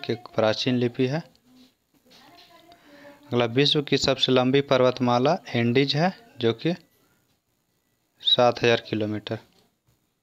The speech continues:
निम्नलिखित में से कौन सा देश भारतीय उपमहाद्वीप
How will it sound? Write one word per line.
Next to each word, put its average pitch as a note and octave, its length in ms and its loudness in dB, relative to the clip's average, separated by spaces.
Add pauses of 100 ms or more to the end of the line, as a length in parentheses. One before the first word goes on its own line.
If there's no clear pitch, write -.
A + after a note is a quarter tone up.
(1400)
निम्नलिखित B2+ 360 0
में D#3 60 2
से D3 160 0
कौन D3 240 0
सा D3 160 0
देश C3 280 2
भारतीय B2 420 0
उपमहाद्वीप C3+ 440 -2